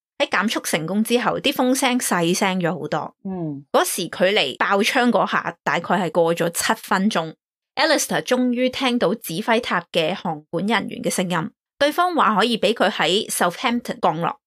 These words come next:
Speaker 1: 但係因為 Alistair 從來都冇去過呢個機場，佢而家要一個人操作一架本身要兩個人去揸嘅飛機緊急降落，難度係好高。Alistair 問個航管人員佢可唔可以喺 Gatwick 嗰度降落，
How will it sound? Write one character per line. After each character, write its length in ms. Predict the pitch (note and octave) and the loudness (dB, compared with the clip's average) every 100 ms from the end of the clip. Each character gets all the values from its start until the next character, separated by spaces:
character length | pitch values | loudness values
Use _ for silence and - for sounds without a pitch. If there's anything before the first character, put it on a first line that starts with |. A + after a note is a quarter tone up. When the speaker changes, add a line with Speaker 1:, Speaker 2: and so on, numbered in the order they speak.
| _ | _
Speaker 1:
但 240 | - G3 A3+ | 0 2 2
係 320 | B3 G#3+ - | 2 0 -2
因 140 | - F#4 | -4 0
為 180 | D4+ - | 0 2
Alistair 440 | C4+ D4 - G3+ | 2 0 -2 -4
從 320 | - - F3 | -4 0 0
來 160 | D#3+ D3+ | 0 -2
都 100 | D#3+ | 0
冇 180 | C#4+ A3+ | 2 2
去 100 | A3 | 2
過 100 | F#3 F#3 | 2 4
呢 100 | A3+ | 4
個 80 | |
機 220 | G#3+ G3 F#3+ | 2 0 -2
場， 200 | - F#3+ _ _ - | -4 -10 _ _ -2
佢 180 | D4 | 0
而 20 | F#3+ | 2
家 120 | B3+ | 0
要 140 | D4 | 2
一 220 | A3+ D4 D#4 | 0 0 -2
個 120 | - G3 | -2 0
人 140 | G3 | 0
操 220 | - C4 | 0 0
作 260 | B3+ G#3+ - | 2 0 0
一 60 | C4 | -2
架 180 | C4+ F3+ - | 0 -2 -2
本 200 | E3+ F#3 | -4 -2
身 220 | C4+ B3+ | 2 2
要 100 | G#3+ | 4
兩 340 | F3 D#3 E3 | 4 2 0
個 120 | F#3+ | 2
人 180 | F#3 E3+ | 4 4
去 120 | - | 2
揸 280 | F#3 G#3 F#3 | 0 2 0
嘅 100 | G3+ | 0
飛 200 | E3+ F3+ | -2 -2
機 280 | E3+ F3 E3 | 0 0 -2
緊 280 | - - E3+ | -6 -6 -4
急 80 | G#3+ G#3 | -2 -2
降 180 | - D#3+ | -2 -4
落， 180 | D#3+ - _ _ - | -6 -8 _ _ 0
難 320 | G#3 D#3+ F3 | 2 2 2
度 140 | F3+ | 2
係 120 | G#3 | 4
好 180 | F3+ E3+ | 2 0
高。 280 | F3 F#3+ F3 - _ | 0 0 -2 -10 _
Alistair 460 | B3+ D4+ C4 - E3+ | 0 2 0 0 -2
問 280 | F3 E3+ E3+ | 0 -2 2
個 200 | F#3+ G3+ | 2 2
航 280 | - E3+ | 0 -6
管 180 | D#3+ F#3 | -4 0
人 180 | B3 G#3 | 0 0
員 200 | D#3+ D#3+ | -2 -2
佢 120 | A3 | 0
可 160 | G#3+ G3+ | 2 2
唔 180 | E4+ F#3 | 2 0
可 180 | F3 F3 | 0 0
以 140 | A3 | 0
喺 220 | - F3 F#3 | 0 0 0
Gatwick 480 | B3+ B3+ - - - | 0 -2 -4 -4 -4
嗰 80 | G3 | 0
度 100 | F#3+ | 0
降 220 | E3+ D#3 | 0 -2
落， 140 | D3 | -2